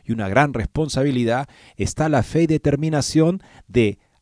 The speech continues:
apoyar la labor de la iglesia y de justificar la presencia de España siempre y cuando fuera un servicio para los pueblos a los cuales también se anunciaba el evangelio.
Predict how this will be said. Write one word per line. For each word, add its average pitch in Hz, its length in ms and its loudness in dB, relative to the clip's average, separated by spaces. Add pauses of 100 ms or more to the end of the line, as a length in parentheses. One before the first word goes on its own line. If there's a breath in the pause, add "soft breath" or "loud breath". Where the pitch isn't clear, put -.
apoyar 117 680 2
la 113 140 0
labor 113 500 4
de 107 140 4
la 95 80 2
iglesia 101 500 0
y 131 80 -2
de 120 80 2
justificar 127 880 0
la 107 160 -2
presencia 143 480 -2
de 170 80 2
España 165 560 0 (180 soft breath)
siempre 165 280 2
y - 20 4
cuando 165 220 4
fuera 160 180 6
un 156 80 0
servicio 135 960 2 (380 loud breath)
para 139 240 6
los 131 160 6
pueblos 156 480 4
a 113 60 0
los 101 140 4
cuales 139 540 2 (220 soft breath)
también 120 500 0
se - 160 -6
anunciaba 127 720 -2
el 143 220 2
evangelio. 101 640 -2